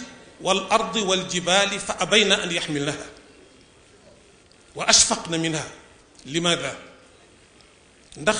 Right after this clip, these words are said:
amuñu ahliya, amuñu qaabiliya pour yanu taklif bi. وحملها الإنسان. لماذا حملها الإنسان؟ لأنه هو المخلوق المكرم المفضل عند الله والمدلل عنده،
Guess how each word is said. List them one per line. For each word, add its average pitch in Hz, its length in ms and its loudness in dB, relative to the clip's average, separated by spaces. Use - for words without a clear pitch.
amuñu 233 420 4
ahliya, 170 440 2
amuñu 226 460 4
qaabiliya 202 540 2
pour 202 120 0
yanu 190 280 6
taklif 156 500 0
bi. - 80 0
وحملها 165 500 0
الإنسان. 139 440 -4
لماذا 190 420 2
حملها 170 460 -2
الإنسان؟ 170 520 0
لأنه 180 760 0
هو 185 180 0
المخلوق 190 800 2
المكرم 202 840 0
المفضل 190 680 4
عند 160 260 0
الله 143 280 -4
والمدلل 208 760 4
عنده، 151 340 -2